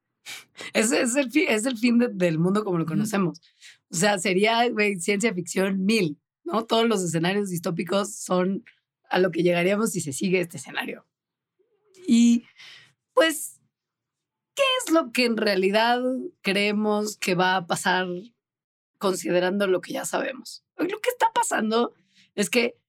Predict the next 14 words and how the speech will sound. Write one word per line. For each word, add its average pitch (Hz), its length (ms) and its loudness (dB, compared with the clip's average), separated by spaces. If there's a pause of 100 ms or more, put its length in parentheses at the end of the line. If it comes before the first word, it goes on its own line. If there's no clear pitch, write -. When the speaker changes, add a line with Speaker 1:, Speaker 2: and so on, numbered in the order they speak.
(140)
Speaker 1:
con 269 180 4
lo 294 100 2
que 320 100 0
se 381 120 0
ha 415 80 2
firmado 220 760 2
y 170 120 -4
con 170 120 2
la 165 80 2
voluntad 165 560 0
política 180 480 0
de 156 120 -2
los 151 100 -14
países 170 560 0